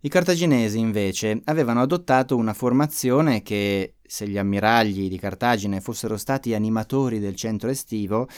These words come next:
avrebbero battezzato Sparviero. Ma erano ammiragli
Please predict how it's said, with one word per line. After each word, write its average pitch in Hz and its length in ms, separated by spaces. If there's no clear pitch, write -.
avrebbero 160 420
battezzato 117 800
Sparviero. 85 800
Ma 123 200
erano 120 280
ammiragli 104 540